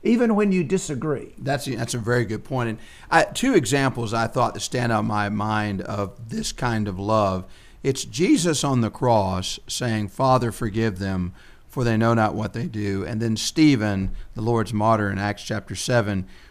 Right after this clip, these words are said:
Speaker 2: when he's being stoned. Now think about this, folks.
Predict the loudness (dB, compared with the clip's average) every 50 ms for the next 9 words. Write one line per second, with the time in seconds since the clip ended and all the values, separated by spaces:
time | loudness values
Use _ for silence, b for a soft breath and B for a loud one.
0 | b b -2 0 0 2 2 0 0 0 0 0 2 2 0 0 -2 -4 -4 -4
1 | -4 -6 -10 -8 -2 2 6 8 10 10 8 8 6 0 -6 -10 -12 -8 -8 -6
2 | -2 0 2 4 6 6 8 6 6 2 2 -6 -8 -6 -8 -8 -8 -8 -8 -8